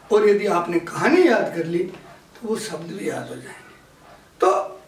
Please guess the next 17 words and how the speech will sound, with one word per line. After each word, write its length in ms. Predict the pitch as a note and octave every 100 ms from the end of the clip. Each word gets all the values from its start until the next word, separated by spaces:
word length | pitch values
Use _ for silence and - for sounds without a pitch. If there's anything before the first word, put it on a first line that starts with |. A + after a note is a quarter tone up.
| - - - _ _ -
माइथोलॉजी, 680 | G3+ G3+ B3+ F4+ E4+ C4+ E3+ C3 - - -
रोमन 500 | F3 G#3 C4 F4+ E4+
माइथोलॉजी 600 | A3 A#3 B3 B3+ A#3+ A3+
के 80 | G#3
अनुसार 560 | E3+ D#3+ - - - G3+
ये 80 |
माना 280 | A3+ F3+ A#3+
जाता 320 | D#4+ - -
है 200 | - - - _ - - - -
कि 80 | A4+ -
एक 260 | E4+ F4+ A3+
बार 380 | G3+ - - - - - - -
टाइटन्स, 520 | G3+ F3+ F3+ C#4 F4 - - - - - _ _ _ _ _ _ -
टाइटन्स 460 | E3+ E3 A3+ C#4
भी 80 | C4
बहुत 440 | B3+ G3+ A#3+ - - -
ताकतवर 560 | F3 F3 F3+ G3 A3+